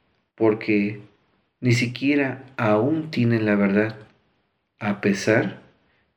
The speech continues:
que han reflejado un mayor interés, una mayor preocupación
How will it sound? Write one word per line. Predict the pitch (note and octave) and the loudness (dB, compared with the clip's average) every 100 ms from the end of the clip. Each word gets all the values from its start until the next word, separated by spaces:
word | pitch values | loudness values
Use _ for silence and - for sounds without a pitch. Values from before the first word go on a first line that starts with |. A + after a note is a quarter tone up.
| - | -6
que | - G#2+ | 0 2
han | A2 A2 | 2 0
reflejado | A#2 A#2+ G2+ F#2+ A#2+ A#2+ A2 F#2 - - _ _ _ _ | 0 2 -2 0 2 2 2 -4 -10 -20 _ _ _ _
un | G#2 G#2+ | -6 -2
mayor | G#2+ G#2 G2+ G2 | 0 0 2 2
interés, | G2 G2 F#2+ F#2 G2 G2 - - _ _ _ _ _ _ _ - | 0 0 -2 0 0 -2 -8 -16 _ _ _ _ _ _ _ -6
una | B2 C3 | -2 0
mayor | B2+ B2 B2+ B2+ - | 0 2 0 0 0
preocupación | B2+ B2 A#2 - A2 - B2+ B2 B2+ | 0 0 -2 2 0 0 0 0 0